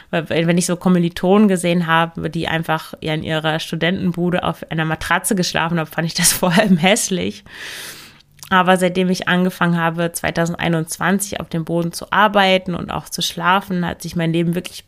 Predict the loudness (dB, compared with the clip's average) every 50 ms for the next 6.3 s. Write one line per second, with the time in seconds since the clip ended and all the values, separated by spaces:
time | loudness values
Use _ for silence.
0 | _ -8 -2 0 0 4 6 6 6 6 6 2 0 -2 -2 -2 -4 -4 -4 -2
1 | -2 0 0 0 0 -2 -4 -8 -10 -8 -8 -6 -6 -6 -6 -6 -6 -8 -10 -12
2 | -14 -18 -20 -18 -18 -18 -18 -18 -20 -10 _ 0 0 0 2 2 4 4 4 4
3 | 2 0 -4 -6 -4 -4 -4 -2 -2 -4 -6 -2 2 6 6 8 6 6 4 2
4 | 2 2 2 2 0 0 -2 -6 -10 _ _ _ -20 -20 -20 -20 -18 -10 -4 -2
5 | -2 0 0 0 0 0 0 -2 -4 -4 -4 -2 2 2 4 4 4 2 0 -2
6 | -2 0 0 0 -2